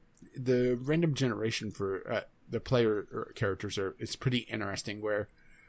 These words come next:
uh, you'll get some that's, like, filthy rich, so you start with an obscene amount of money, but because of that, you don't get as much glory because, you know, you're expected to do well.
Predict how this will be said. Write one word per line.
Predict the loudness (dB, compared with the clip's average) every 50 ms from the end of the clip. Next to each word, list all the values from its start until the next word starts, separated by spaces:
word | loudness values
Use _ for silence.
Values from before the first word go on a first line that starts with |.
| -20 -20 _ -2
uh, | 0 2 4 4 2 2 0
you'll | 0 2 4 2 4
get | 4 4 2 2 2 0 0
some | 2 4 4 4 2 2 0
that's, | -2 -2 -2 -2 0 0 0
like, | 0 0 -2 -2 -4 -8 -4
filthy | 2 4 4 4 6 2 0
rich, | 2 2 0 0 2 2
so | 2 2 2
you | 2 2 0
start | 2 2 2 2 0
with | -2 -2
an | -2
obscene | -2 0 0 0 0 0 -2
amount | -6 -6 -8 -8 -8
of | -8
money, | -8 -8 -8 -8 -8 -8
but | -8 -8 -8 -6
because | -6 -6 -2 0 0 0 0 -2
of | -4 -6
that, | -6 -6 -6 -6 -8 -10 _ _ -20 -20 -20 _ _ -4
you | -2 -2
don't | 0 0 -2 -2
get | 0 0 0 0
as | -2 -4 -4
much | -6 -6 -6 -6 -10 -8
glory | -6 -4 0 2 4 4 4 2 0 -2 -6 -8 -8 -8 -8
because, | -8 -6 -4 -4 -4 -4
you | -4 -4
know, | -4 -6
you're | -4 -4 -6 -6
expected | -4 -4 -4 -4 -4 -4 -6 -10 -10
to | -10
do | -6 -2 -2 -2 -2
well. | -2 -6 -8 -8 -10 -10 -12 -14